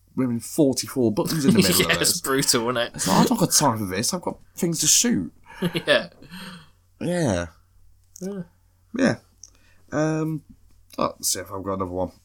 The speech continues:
Speaker 1: Uh, where have we gone? Da, da, da. My favourite drink.
Speaker 2: Oh.
Speaker 1: Um, yeah, it's a bit boring, this one, but you never know. Um, would it be a pint of Guinness,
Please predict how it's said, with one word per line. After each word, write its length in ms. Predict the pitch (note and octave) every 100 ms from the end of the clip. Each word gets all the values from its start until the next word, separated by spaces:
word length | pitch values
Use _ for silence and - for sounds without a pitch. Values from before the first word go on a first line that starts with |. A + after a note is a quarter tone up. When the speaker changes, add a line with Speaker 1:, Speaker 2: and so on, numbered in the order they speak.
| _ -
Speaker 1:
Uh, 360 | G#2 G#2 G2+ G2
where 120 | G2+
have 60 | G2
we 60 |
gone? 220 | D3+ E3+ - _ _ _ -
Da, 100 | G2+
da, 100 | -
da. 360 | A#2+ C#3 C#3 - _ _ _ _ _ _ _ _ _ _
My 200 | - G#3+
favourite 580 | A#3+ D#3 D3 B2+ - G2+
drink. 640 | - G#2+ A2+ F2 - - _ _ _ _ _ _ _ _ - _ _ _ _
Speaker 2:
Oh. 260 | D#3+ A#3+ E3+ _ _ _ _ _ _
Speaker 1:
Um, 540 | G2+ G#2+ G#2+ A2 A2 -
yeah, 200 | - E2+
it's 100 | -
a 20 | -
bit 140 | E2
boring, 240 | F#2 F#2
this 140 | G2 -
one, 140 | A#2+
but 160 | G2+ F#2+
you 60 | A2+
never 160 | F#2+
know. 180 | E2 A2+ - - - _ -
Um, 520 | B2 C3 B2+ A#2+ A#2+
would 160 | C3+ C#3+
it 120 | G2
be 380 | C3 A#2 E2+ A#2 - _ _ _
a 40 | -
pint 280 | D3 A#2+ G2+
of 60 |
Guinness, 440 | G2+ G2 D3+ -